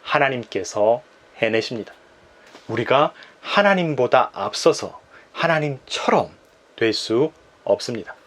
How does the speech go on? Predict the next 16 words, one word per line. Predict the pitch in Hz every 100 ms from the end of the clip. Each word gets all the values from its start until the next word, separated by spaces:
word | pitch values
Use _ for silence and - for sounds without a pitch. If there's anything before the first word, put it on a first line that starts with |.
| - _ _ _ _ _ - - -
우리는 | 123 139 151
무슨 | 131 170 160
일을 | 151 151
할 | 151
때나 | - 151
죽게 | 143 - - 160
하듯이 | 139 139 151
성실하고 | 127 - 202 - 185 151 143 -
최선을 | - 135 143 151
다해야 | 165 147 113
합니다. | 90 - - _ _ - - -
그래야 | 147 165
이 | 160 156
땅의 | 170 160
구석구석 | 156 160 - 151 156
가운데에서 | - 143 139 135 123 113 151 131